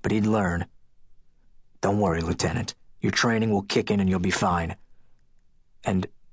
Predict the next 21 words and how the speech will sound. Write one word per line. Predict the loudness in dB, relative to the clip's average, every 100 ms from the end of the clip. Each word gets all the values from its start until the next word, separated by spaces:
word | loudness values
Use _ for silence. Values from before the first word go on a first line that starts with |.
| -20 -8
if | -6 -6 -2
not, | 0 2 2
I'll | 0
have | 0 0
you |
there | 2 0
to |
patch | 0 -2 0
me | -2
back | 0 0
up. | -2 -2 -12 -20 -20 -20 -20 -10 -4
Right, | -2
Doc?" | 0 -2 -2 -12 -20 -20 -20 -20 -20 -4
"Absolutely." | -2 -2 -2 0 2 0 0 -2 -6 _ -20 -20 -20 _ -20 -20 -20 -6
Inclining | -4 0 2 2 2
his | 2 2
head, | 2 2 0 -10 -20 -6
the | -4
kid | -2 -2 0
took | 0 2
off. | 2 0 -6